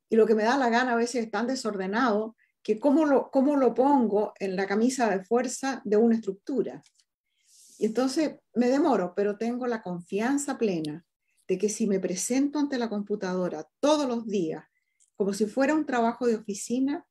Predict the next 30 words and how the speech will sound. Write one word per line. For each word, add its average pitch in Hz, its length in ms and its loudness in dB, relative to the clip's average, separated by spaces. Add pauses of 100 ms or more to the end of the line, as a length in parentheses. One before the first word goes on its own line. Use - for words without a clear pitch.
(140)
va, 190 120 -6
algo 202 300 -2
va 160 60 -10
a 160 40 -14
salir. - 340 -12 (880)
Nunca 302 320 4
he 262 80 2
dejado 247 420 -2
un 220 220 -2
libro 226 460 0 (180)
sin 202 240 -6
terminar, 185 480 -4
a 165 60 -4
veces 202 240 -2
lo 214 100 0
he 196 40 -4
postergado. 175 800 -6 (500)
Por 196 140 2
ejemplo, 208 680 0
em, 180 580 -4 (340)
La 196 120 2
isla 240 220 2
bajo 233 260 -2
el 196 80 -2
mar, 196 320 -4
que - 120 -10
es 208 40 -8
sobre 202 220 -4
la 180 80 -6
esclavitud, 175 680 -6